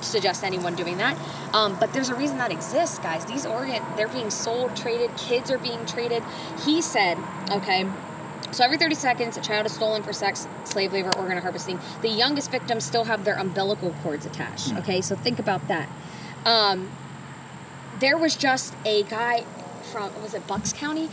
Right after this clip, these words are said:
Speaker 1: Somewhere here in central P A, near central P A, that was a children and youth worker. Actually, it was a female. Children and youth worker who got arrested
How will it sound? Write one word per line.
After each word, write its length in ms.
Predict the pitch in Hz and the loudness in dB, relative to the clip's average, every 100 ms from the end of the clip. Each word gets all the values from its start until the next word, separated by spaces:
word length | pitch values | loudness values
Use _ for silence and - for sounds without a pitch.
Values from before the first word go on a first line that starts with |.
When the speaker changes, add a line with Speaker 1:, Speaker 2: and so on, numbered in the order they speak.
| - - | -6 0
Speaker 1:
Somewhere 380 | 311 349 370 | 2 4 4
here 200 | 302 262 | 2 0
in 80 | 233 | 0
central 320 | 220 208 - | 0 0 -2
P 200 | 160 196 | -2 -2
A, 180 | 135 131 - - | 0 -4 -6 -6
near 200 | 196 202 | -2 0
central 340 | - 196 - | 0 -2 -6
P 200 | - 196 | -4 -2
A, 160 | 170 160 156 | 0 -2 2
that 200 | 196 196 | 2 2
was 160 | 196 | -2
a 80 | 196 | -2
children 500 | 190 - 240 262 269 | -4 -2 -2 -2 -2
and 240 | 220 202 202 | -2 -4 -4
youth 220 | 214 220 - - - - - 175 | -6 -8 -12 -14 -14 -14 -8 0
worker. 480 | 220 240 175 - - - - - - | 2 2 -2 -4 -6 -14 -16 -12 -2
Actually, 240 | 220 233 | 0 0
it 40 | 196 | 0
was 80 | 180 | -2
a 20 | |
female. 340 | 170 151 147 - - | -6 -6 -8 -8 -2
Children 260 | 262 285 | 2 2
and 80 | 254 | 2
youth 140 | 240 | 0
worker 340 | 220 220 185 160 - - - | 0 0 0 -2 -6 -10 -2
who 120 | 247 | 0
got 280 | 226 214 220 | 4 2 2
arrested 600 | 202 208 240 - 170 | 2 2 2 0 -2